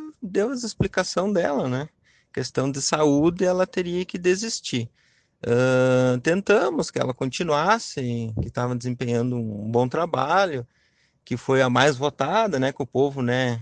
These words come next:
apostou nela, votou, acreditou nela, e, mas ela disse em questão de saúde, ela não poderia ficar mais. Então,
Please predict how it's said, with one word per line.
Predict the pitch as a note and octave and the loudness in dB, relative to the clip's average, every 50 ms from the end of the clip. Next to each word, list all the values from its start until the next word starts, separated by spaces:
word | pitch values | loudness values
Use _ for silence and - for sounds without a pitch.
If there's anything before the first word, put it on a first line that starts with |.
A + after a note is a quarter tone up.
| B2 - | -6 -4
apostou | A2+ B2 - - C#3+ C#3 - - - C#3 D3 | -4 -4 0 2 2 2 0 0 -2 -2 0
nela, | D3+ B2+ C3+ D3 D#3+ C#3+ | 0 0 0 2 0 0
votou, | A#2+ A#2 A2+ - - B2+ D3 | -2 -2 -6 -4 -2 0 0
acreditou | D#3+ - - A#2+ A2 A#2+ A#2+ - B2 B2 B2+ | 0 0 -4 -6 -4 -4 -4 -2 -2 0 0
nela, | B2 A#2 A#2+ C#3+ F#3 A#3+ - _ _ _ _ _ _ _ _ _ _ - | 0 -2 -2 -4 -4 -6 -8 _ _ _ _ _ _ _ _ _ _ -10
e, | - D3 D#3 D#3 E3 E3 E3 D#3+ | -6 -6 -4 -4 -2 -2 -2 0
mas | E3 E3 E3+ E3+ E3 | 0 2 2 4 4
ela | E3 E3+ F#3 F#3 | 4 4 2 0
disse | E3+ E3+ F3 - - G3 | -4 -4 -4 -4 -4 -4
em | G3 | -2
questão | G3 - F#3+ F#3 - - F3+ F3+ F#3 | -2 0 -2 -2 0 0 0 0 0
de | F#3+ G3+ G3 | -2 -4 -4
saúde, | - - B3 C#4 B3+ A#3 G3 G#3+ A#3+ B3 A#3+ - C#4 D4 D4 - - | -2 0 0 2 2 2 2 2 0 -2 -4 -4 -2 -2 -2 -2 -2
ela | - D#3+ E3 E3+ F3 | -2 0 2 2 2
não | F3 F3 | 0 -2
poderia | F3 - F3+ F3 E3+ E3 E3 E3+ | -4 -4 -4 -2 -2 -2 -2 -4
ficar | - - - - E3 | -4 -6 -4 -4 -4
mais. | D#3 B2+ A2 G#2+ A2 A#2+ | -2 -2 -2 -4 -4 -4
Então, | C#3+ D#3 - - D#3+ D#3+ E3+ G#3 B3+ D4+ F4 | -6 -8 -6 -4 -4 -2 -2 -4 -6 -10 -12